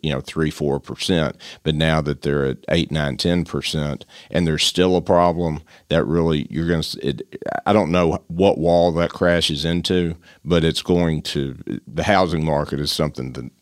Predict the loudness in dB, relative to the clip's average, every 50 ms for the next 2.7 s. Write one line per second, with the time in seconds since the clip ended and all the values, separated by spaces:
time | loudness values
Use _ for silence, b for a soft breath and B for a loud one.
0 | _ _ -12 -10 -10 -8 -10 -10 -10 -10 -10 -8 -6 -4 -4 -6 -6 -8 -10 -6
1 | -6 -6 -6 -4 -8 -10 -10 -10 -12 -6 -2 -2 -2 -2 -2 -6 -8 -6 -6 -6
2 | -8 -8 -10 -12 -6 -4 -2 -2 -2 -2 -4 -8 -12